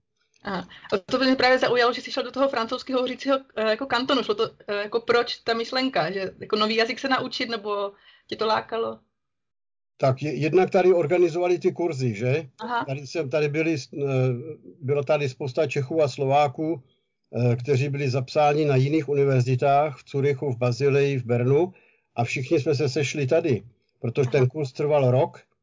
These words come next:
Speaker 1: Mhm.
Speaker 2: a učili jsme se tam německy. A
Speaker 1: Mhm.
Speaker 2: proto, proto, proto a za-, zároveň je tady univerzita tradiční, která je dvoujazyčná.
Speaker 1: Mhm.
Speaker 2: A tak s-, a jak se mi tady zalíbilo, tak se, prostě jsem se rozhodl, že zůstanu tady.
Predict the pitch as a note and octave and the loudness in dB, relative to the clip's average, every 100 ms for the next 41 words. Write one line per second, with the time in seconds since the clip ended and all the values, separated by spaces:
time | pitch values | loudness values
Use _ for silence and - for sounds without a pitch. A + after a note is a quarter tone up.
0 | _ A3+ B3 B3+ A3 A#2 B2 B2+ A#2+ D3 | _ -12 -10 -8 -4 -2 -2 -4 -2 -2
1 | C#3 E3 C3 D3+ D3+ C#3+ D3 D#3+ C#3 - | -2 0 0 2 2 4 2 2 -2 -4
2 | A2 F2 _ _ _ _ _ _ A#3+ B3 | -6 -6 _ _ _ _ _ _ -12 -4
3 | A2+ A#2 - C3+ C3 D#3+ C#3+ C3+ C3 D#3 | 0 0 -4 -6 0 2 2 0 0 0
4 | B2+ A#2 - - - B2 D#3 C#3+ D2 B2 | 0 -2 -12 -12 -6 -2 0 0 2 2
5 | B2 B2 - _ _ _ C3+ A#2 B2+ B2+ | 0 -4 -14 _ _ _ -8 -2 -2 -2
6 | - C3 C3+ D#3+ E3 D3+ C3 - C3+ B2+ | -4 0 4 4 4 2 0 -4 -6 -4
7 | C3 C3+ D3+ D3 B2 C3 C#3 C3 C#3+ B2+ | -2 2 2 2 4 4 4 0 -2 0
8 | D3+ E3 C3+ C3+ C3+ C3+ D#3 D3 - D3 | 0 0 -2 -2 -4 -4 -4 -4 -2 0
9 | D3 D3 B2 C3 C3+ A#2 A#2+ A#2 B2 B2+ | 2 2 2 4 2 2 -2 -2 0 0
10 | - _ _ A#3+ B3 A#3 G4 _ _ _ | -2 _ _ -10 -8 -8 -8 _ _ _
11 | _ - A#2+ A#2+ A#2 A#2+ C3 B2+ - - | _ -2 2 4 4 2 -2 -4 -8 -18
12 | - - B2+ B2+ C#3 C3 D#3+ C#3+ D3+ D3 | -16 -8 -4 -2 -2 -2 -4 -2 0 0
13 | B2+ C3+ C#3 C#3+ D3+ D3 C3+ C#3+ B2 A#2+ | 0 -2 -2 -2 -2 -2 -4 -4 -4 -4
14 | C#3+ C3+ C3+ C#3 C3 C3 C#3+ C#3 C3+ B2+ | -4 -4 -2 0 0 0 -2 -2 0 -2
15 | B2+ D3 D3 C#3 D3 A2 | -2 0 2 2 0 0